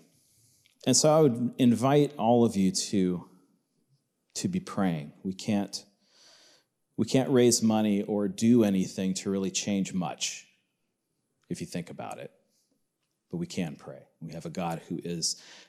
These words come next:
active and able and willing to act. And so, um, invite all of you to pray and to fast. We did, uh, we do have some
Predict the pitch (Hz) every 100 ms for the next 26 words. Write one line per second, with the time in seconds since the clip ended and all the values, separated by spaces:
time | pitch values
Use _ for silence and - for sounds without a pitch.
0 | - 113 104 - 95 87 - 95 87 -
1 | 95 90 90 76 - _ _ _ _ _
2 | _ _ _ _ - 92 82 78 - -
3 | _ _ - 90 101 95 82 71 - _
4 | _ _ _ _ _ _ _ _ - 82
5 | 76 87 - - - _ _ _ _ _
6 | _ _ _ _ - - 98 98 - 110
7 | 98 95 - - - _ - - 107 104
8 | 98 92 87 - - _ _ _ _ _
9 | - - 127 98 123 127 - - - _
10 | _ _ - - 139 117 104 - 98 -
11 | - - 117 117 98 - 101 - 107 98
12 | 82 - - - 101 95 110 104 120 _
13 | _ - 98 98 101 110 117 117 107 -
14 | - 104 98